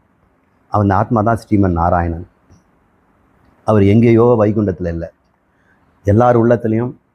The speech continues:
அறிவு சுரூபமாக இருக்கிறார். அந்த அறிவை நம்ம உள்ளம் கடன் வாங்கி ஏதோ கொஞ்சம் அறியுது, ஏதோ கொஞ்சம் பாட்டு பாடுது, செய்யுது, அதை கேட்டு ரசிக்குது.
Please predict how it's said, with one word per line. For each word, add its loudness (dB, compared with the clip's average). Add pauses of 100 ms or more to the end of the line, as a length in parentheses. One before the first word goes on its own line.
(540)
அறிவு 4
சுரூபமாக -2
இருக்கிறார். -8 (680)
அந்த 2
அறிவை 2 (340)
நம்ம -2
உள்ளம் 0
கடன் -2
வாங்கி -4 (1400)
ஏதோ 2
கொஞ்சம் 0
அறியுது, 0 (1500)
ஏதோ 4
கொஞ்சம் 0
பாட்டு 0
பாடுது, -4 (1040)
செய்யுது, 4 (480)
அதை 2
கேட்டு 0
ரசிக்குது. -2